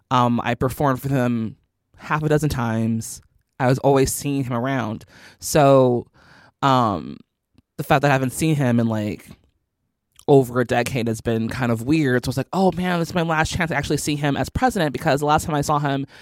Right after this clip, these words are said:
when he was, uh, as president was in oh eight at the Grant Park, um, oh, acceptance speech when he won. So it's been a long time. And I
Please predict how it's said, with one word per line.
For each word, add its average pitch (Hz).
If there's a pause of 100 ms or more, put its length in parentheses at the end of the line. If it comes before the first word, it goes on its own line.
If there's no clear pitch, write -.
(280)
when 147
he 147
was, 131
uh, -
as 131
president 208
was 131
in 127
oh 131
eight 147
at 127
the 120 (1080)
Grant 135
Park, - (440)
um, 117 (460)
oh, 127
acceptance -
speech -
when 120
he 135
won. 127 (120)
So 127
it's -
been 269
a 233
long 175
time. 143 (520)
And 143
I 131